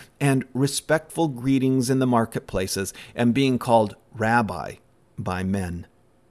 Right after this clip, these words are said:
Matthew twenty-three, five through seven.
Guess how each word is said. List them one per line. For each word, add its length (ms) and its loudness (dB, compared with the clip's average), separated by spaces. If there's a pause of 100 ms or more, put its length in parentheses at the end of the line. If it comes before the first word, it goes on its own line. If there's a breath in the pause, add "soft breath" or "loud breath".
(840)
Matthew 320 -4
twenty-three, 500 -8
five 280 -10
through 140 -16
seven. 400 -12